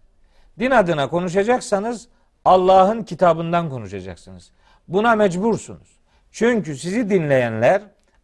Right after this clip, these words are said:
ağzınızdan çıkan sözleri Allah'ın kelamı olarak algılıyor. Siz insanlara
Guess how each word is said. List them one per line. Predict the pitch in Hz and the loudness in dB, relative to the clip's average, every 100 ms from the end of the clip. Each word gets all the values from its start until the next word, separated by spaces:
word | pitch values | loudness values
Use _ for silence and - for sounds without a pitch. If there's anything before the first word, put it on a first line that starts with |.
| - | 0
ağzınızdan | 170 180 170 185 185 170 214 208 | 4 4 4 0 -2 0 -2 -2
çıkan | - - 131 | -8 -8 -8
sözleri | 117 156 151 139 156 208 254 - _ _ _ - | -8 -8 -6 -2 0 0 -2 -12 _ _ _ 2
Allah'ın | 165 160 165 170 160 196 233 | 4 4 2 4 4 0 -4
kelamı | 131 156 156 156 156 214 | -6 -4 0 0 0 0
olarak | 208 151 123 113 - _ _ _ _ _ _ _ | 0 2 0 0 -4 _ _ _ _ _ _ _
algılıyor. | 123 113 107 95 87 71 _ _ _ _ _ _ _ _ _ | -4 -4 -6 -8 -10 -12 _ _ _ _ _ _ _ _ _
Siz | - - 254 | -10 -4 -2
insanlara | 196 190 156 180 170 165 156 101 | 0 0 2 0 2 2 2 0